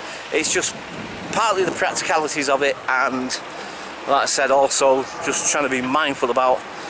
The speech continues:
you know, filming in, in a store, essentially. Right, anyway, waffle, waffle, waffle, as usual.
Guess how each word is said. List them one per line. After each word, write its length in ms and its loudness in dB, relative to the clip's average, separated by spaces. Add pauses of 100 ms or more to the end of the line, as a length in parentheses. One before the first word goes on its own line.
(600)
you 60 -2
know, 160 2 (1300)
filming 340 2
in, 120 2
in 160 0
a 80 2
store, 400 4 (160)
essentially. 500 -2 (420)
Right, 240 2
anyway, 300 2 (680)
waffle, 280 4
waffle, 300 2
waffle, 380 2
as 180 4
usual. 380 0